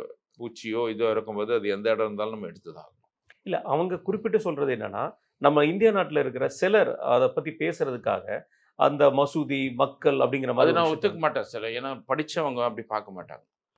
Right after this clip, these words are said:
Speaker 1: படிச்ச நம்ம ஜனங்க அப்படி பார்க்க மாட்டாங்க, அவங்க அப்படி சொல்லுவாங்க அப்படின்ட்டு எல்லாத்துக்கும் தெரியும். அதனால அப்படி கண்டிப்பா அந்த மாதிரி போட்டு, அ, பண்ண வேண்டாம், நம்ம போய் அவங்க மசூதி அடிக்கிறோம்னு. ஏன்னா,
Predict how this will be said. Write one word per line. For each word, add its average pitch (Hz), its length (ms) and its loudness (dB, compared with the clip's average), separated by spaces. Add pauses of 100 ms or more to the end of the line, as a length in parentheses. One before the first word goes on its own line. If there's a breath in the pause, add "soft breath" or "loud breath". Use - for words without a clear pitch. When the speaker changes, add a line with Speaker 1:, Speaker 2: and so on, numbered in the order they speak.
(380)
Speaker 1:
படிச்ச 113 300 -2 (960)
நம்ம 101 240 -10
ஜனங்க 92 440 -8
அப்படி 110 280 -10
பார்க்க 110 240 -6
மாட்டாங்க, 80 360 -16 (500)
அவங்க 117 160 -2
அப்படி 110 180 -6
சொல்லுவாங்க 131 600 0 (260)
அப்படின்ட்டு 113 800 -6 (340)
எல்லாத்துக்கும் 110 600 -4
தெரியும். 101 300 -6 (440)
அதனால 123 340 0
அப்படி 123 240 2
கண்டிப்பா 127 400 0
அந்த 120 180 -2
மாதிரி 120 260 -2
போட்டு, 104 300 -2
அ, 107 120 -2
பண்ண 107 220 -6
வேண்டாம், 110 260 -4
நம்ம 113 260 -2
போய் 127 180 0
அவங்க 113 140 -4
மசூதி 107 400 -6
அடிக்கிறோம்னு. 98 540 -6
ஏன்னா, 107 180 -6